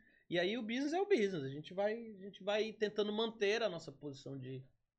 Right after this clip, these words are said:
de pioneirismo, né? Tentando manter os nossos clientes, que é o principal,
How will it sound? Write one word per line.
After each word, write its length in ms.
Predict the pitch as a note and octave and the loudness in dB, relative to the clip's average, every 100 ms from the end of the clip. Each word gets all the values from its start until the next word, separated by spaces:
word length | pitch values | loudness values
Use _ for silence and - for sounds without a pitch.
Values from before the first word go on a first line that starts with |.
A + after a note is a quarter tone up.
| - | -14
de 100 | A#2+ | -6
pioneirismo, 840 | C#3 D3+ E3+ E3+ D#3 E3+ D#3 C3 | 0 0 2 0 0 0 -2 -4
né? 460 | B2+ C#3+ C#3+ C3 A2+ - | -6 -4 -2 -4 -6 -2
Tentando 300 | C#3+ D3+ D3+ | 0 2 0
manter 220 | D3+ D#3 | 0 0
os 120 | C#3 | 0
nossos 360 | C3+ C3+ B2+ - | -2 -4 -6 -4
clientes, 640 | E3+ F#3+ E3 E3 D#3+ - | -2 0 0 -2 -4 -8
que 80 | B2 | -10
é 40 | |
o 40 | A#2+ | -10
principal, 680 | B2+ B2 - D#3 D3+ D3 | -10 -12 -4 -2 0 -2